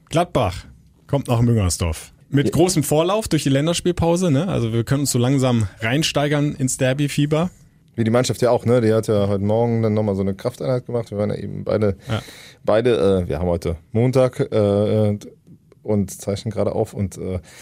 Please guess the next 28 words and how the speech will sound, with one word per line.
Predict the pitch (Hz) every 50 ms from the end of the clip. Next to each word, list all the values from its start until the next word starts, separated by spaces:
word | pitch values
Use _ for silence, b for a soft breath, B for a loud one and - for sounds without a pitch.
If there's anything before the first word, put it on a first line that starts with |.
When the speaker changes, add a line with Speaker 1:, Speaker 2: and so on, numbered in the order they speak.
| B B B B
Speaker 2:
ja, | 120 117 95 78 101 101 98 -
äh, |
haben | 107 120 123
heute | 127 107
Morgen | 110 123 127 127
so | 113
eine | 107 101
Krafteinheit | - - 147 143 - 156 135 135 123 120
gemacht | - 123 123 127 113 -
und | 123 117 110
starten | - - 117 113 117 117 113 107
so | 104 113 110
in | 110 104
die | 101 95 92
Woche. | 120 131 - - 135 120
Am | 104 104
Dienstag | 98 120 110 - 110 98
ist | - -
nochmal | 101 101 101 95
frei | - - - 104 107 117 123
und | 117 107
dann | 107 104 104 101 95 b b b b b b b b b _
wird | 104 101
sich | - 110 98 - -
Mittwoch, | 104 107 101 - - 101 -
Donnerstag, | - - 85 85 87 - - 101 92
Freitag | - - 101 101 95 98 90 - - _ _ _ _ _
intensivst | _ 151 151 151 - - 123 120 110 101 107 113 113 - - - - - -